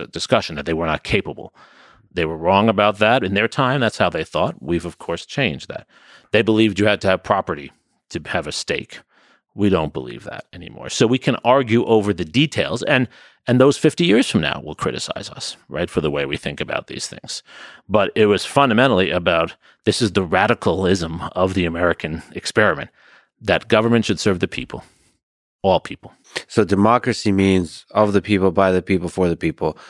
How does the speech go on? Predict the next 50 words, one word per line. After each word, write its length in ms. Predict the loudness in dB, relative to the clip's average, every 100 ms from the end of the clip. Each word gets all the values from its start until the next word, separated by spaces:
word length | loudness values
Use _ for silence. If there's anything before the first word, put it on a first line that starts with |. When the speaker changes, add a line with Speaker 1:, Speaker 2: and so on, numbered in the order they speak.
| -18 -2
Speaker 2:
and 160 | 2
then 320 | 4 2 0 -6 _
it 120 | 0
doesn't 260 | 2 2 2
actually 560 | 2 2 0 2 0 -6 _ _ _ _ _ _ _ _ _ _ _ -2
give 220 | 2 4
any 240 | 4 4 2
details 460 | 0 0 2 2
of 100 | 0
how 100 | 0
you 160 | 0 0
implement 360 | -2 -4 -6 -4
that, 240 | -8 -6
'cause 240 | -8 -8 -8
you 140 | -4
could 260 | -2 -2 -4
implement 380 | -2 0 2
all 160 | 2 2
kinds 280 | 2 0 0
of 60 |
ways. 300 | -2 -2 -2 -2
Speaker 1:
Well, 120 | 2
and 120 | 2
I 120 | 2
think 120 | 2 2
what 120 | 2
we've 160 | 2
learned 200 | 2 2
as 100 | 2
historians, 480 | 0 0 2 2 0
and 80 | -2
I 20 |
think 100 | -2
what 120 | -4
the 60 | -2
founders 400 | 0 2 2 -2
knew, 140 | -4
'cause 220 | -4 -4 0
they 160 | -2
were 180 | -2 -4
very 220 | -2 -2
well 280 | 0 0 2
read 260 | 2 2 0
in 100 | -6
the 80 |
history 300 | -8 -10 -12
of 100 | -8
Rome 320 | -6 -4 -6 -8
and 120 | -2
Greece, 300 | 0 0